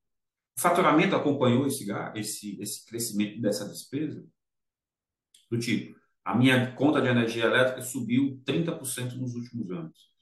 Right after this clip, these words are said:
Nesse mesmo período, a, o meu faturamento cresceu pelo menos trinta por cento, porque se ele não cresceu igual ou superior à minha conta de energia, a elevação do gasto da energia, eu tô tendo prejuízo nesse item.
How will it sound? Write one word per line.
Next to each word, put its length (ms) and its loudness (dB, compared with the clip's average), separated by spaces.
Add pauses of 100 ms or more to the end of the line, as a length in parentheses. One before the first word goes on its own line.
(120)
Nesse 260 4
mesmo 360 4
período, 520 2 (260)
a, 100 -4
o 180 -2
meu 180 4
faturamento 540 0
cresceu 520 -4
pelo 260 4
menos 260 2
trinta 280 -8
por 100 -20
cento, 360 -6
porque 180 -18
se 120 -8
ele 100 -2
não 180 -2
cresceu 600 0 (100)
igual 580 2
ou 100 0
superior 720 -2
à 160 -2
minha 240 -6
conta 260 -12
de 160 -8
energia, 720 -6 (140)
a 60 -16
elevação 540 -2
do 120 -2
gasto 260 2
da 80 -6
energia, 500 -6 (320)
eu 120 6
tô 120 4
tendo 220 -2
prejuízo 640 -4 (640)
nesse 480 4
item. 460 -2